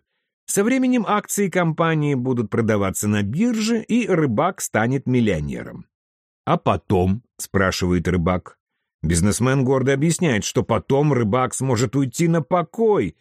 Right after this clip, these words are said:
и проводить время так, как ему хочется. Утром ловить немного рыбы, играть с детьми, после обеда дремать с женой,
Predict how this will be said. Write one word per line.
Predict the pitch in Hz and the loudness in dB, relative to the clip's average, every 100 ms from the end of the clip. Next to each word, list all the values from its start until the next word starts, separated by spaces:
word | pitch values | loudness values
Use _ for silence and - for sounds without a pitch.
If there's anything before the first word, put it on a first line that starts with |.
| _ _ | _ _
и | 214 | -2
проводить | 196 202 196 175 202 170 | 2 2 2 2 0 0
время | 175 165 151 | 0 0 0
так, | 170 170 - _ | -2 -4 -10 _
как | - 139 131 | -2 -2 0
ему | 127 123 | 0 0
хочется. | - 95 80 - - - - _ _ | 0 -2 -2 -10 -10 -10 -10 _ _
Утром | 175 220 143 98 | 0 2 2 2
ловить | 92 95 92 85 - | 2 2 0 -4 -2
немного | 104 98 98 90 101 | 0 2 0 0 0
рыбы, | 139 240 190 101 | 0 0 0 0
играть | 90 101 101 | 0 0 0
с | 92 | 0
детьми, | 87 98 - 131 196 | -2 -2 0 0 0
после | 208 254 220 208 | 0 -2 0 0
обеда | 196 196 208 139 | 2 0 2 2
дремать | 104 107 98 95 | 2 2 0 0
с | 87 | -2
женой, | 85 113 143 208 254 | 0 0 2 0 -4